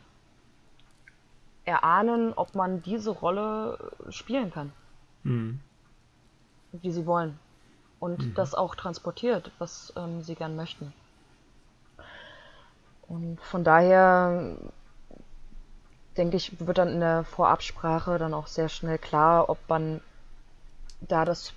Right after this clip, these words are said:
Speaker 1: Gefühl hat, dass man das erfüllen kann oder nicht. Und da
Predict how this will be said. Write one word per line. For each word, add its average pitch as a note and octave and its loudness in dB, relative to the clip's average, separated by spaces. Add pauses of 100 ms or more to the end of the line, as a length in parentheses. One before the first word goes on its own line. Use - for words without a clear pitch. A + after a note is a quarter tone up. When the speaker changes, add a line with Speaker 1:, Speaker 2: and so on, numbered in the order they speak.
Speaker 1:
Gefühl G#3+ -2
hat, D#3 -4
dass D#3+ -8
man D#3 -6
das D#3+ -6
erfüllen F3+ -8
kann F3 -8 (280)
oder E3 -8
nicht. D#3+ -8 (1400)
Und D#3+ -10
da D#3+ 2